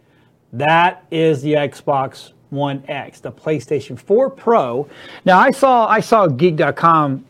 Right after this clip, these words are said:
uh, playing this today, and, you know, the, and, but they're not, and I'll go into that in a second. So the PlayStation four Pro is a two point one gigahertz, which means it's already point two gigahertz lower.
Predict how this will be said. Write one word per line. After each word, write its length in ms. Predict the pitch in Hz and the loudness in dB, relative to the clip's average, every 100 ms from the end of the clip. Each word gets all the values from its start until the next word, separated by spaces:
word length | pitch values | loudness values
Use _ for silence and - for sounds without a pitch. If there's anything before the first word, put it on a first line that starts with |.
| - | -6
uh, 280 | 151 139 135 - _ | -2 0 -2 -8 _
playing 360 | - 160 151 135 | -6 -4 -2 -2
this 160 | 127 - | -6 -8
today, 380 | 127 123 123 | -10 -8 -8
and, 220 | 127 131 151 | -8 -10 -8
you 80 | 151 | -6
know, 120 | 143 | -4
the, 220 | 147 135 | -6 -6
and, 260 | 180 160 143 | -6 -6 -4
but 260 | 160 - | -6 -6
they're 100 | 156 | -8
not, 400 | 143 160 151 151 | -6 -4 -4 -4
and 100 | 160 | -4
I'll 120 | 147 135 | -4 -4
go 140 | 147 | -4
into 80 | 143 | -6
that 40 | |
in 40 | 131 | -6
a 20 | |
second. 320 | 165 151 123 - - _ | -4 -4 -6 -16 -20 _
So 120 | - 185 | -2 -2
the 60 | |
PlayStation 640 | 180 247 262 - 220 190 170 | 0 0 0 0 -2 -2 -6
four 200 | 190 175 | -2 -2
Pro 440 | - 208 202 170 | 0 2 2 0
is 80 | 135 | -4
a 60 | 135 | -8
two 260 | - 233 | -4 -4
point 260 | - 214 160 | -2 -4 -4
one 280 | 185 185 156 | -6 -6 -4
gigahertz, 520 | 156 139 135 147 - | -4 -4 -6 -8 -6
which 220 | 143 - | -8 -6
means 220 | 147 135 | -6 -4
it's 140 | 135 - 143 | -8 -10 -4
already 540 | 156 160 156 147 135 | 0 0 0 -4 -8
point 360 | 123 151 139 - | -8 -10 -10 -8
two 160 | 147 | -6
gigahertz 480 | 139 139 113 139 113 | -4 -6 -8 -12 -12
lower. 500 | 127 139 151 135 123 | -10 -4 -4 -4 -8